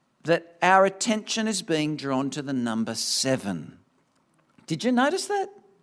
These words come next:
How many loaves were there? There was seven. How many loaves did Jesus take? Well, he took seven. Matthew goes to,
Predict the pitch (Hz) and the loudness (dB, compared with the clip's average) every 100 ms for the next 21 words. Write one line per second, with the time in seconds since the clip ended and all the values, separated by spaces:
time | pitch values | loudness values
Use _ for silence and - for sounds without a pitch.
0 | _ _ - - - - 143 165 208 240 | _ _ -20 -20 -12 -2 -2 2 2 6
1 | 320 370 240 147 131 87 - 107 120 170 | 6 6 0 -2 -2 -2 -4 -2 0 0
2 | - - 269 208 131 87 67 - - - | 0 2 2 2 -2 -4 -10 -16 -20 -6
3 | 135 139 147 151 175 202 190 170 202 202 | -2 0 0 6 6 6 -2 0 0 2
4 | 214 - 285 277 - 123 185 175 - 339 | -2 -4 -2 -2 -2 0 0 0 -2 -4
5 | 339 - 349 349 202 156 95 85 - - | -2 0 4 4 4 0 0 -6 -10 -20
6 | - _ _ _ _ - 202 285 - 151 | -20 _ _ _ _ 2 4 6 2 2
7 | 151 151 180 185 175 - - _ _ _ | 2 4 4 4 2 -6 -12 _ _ _
8 | - 214 202 | -8 0 0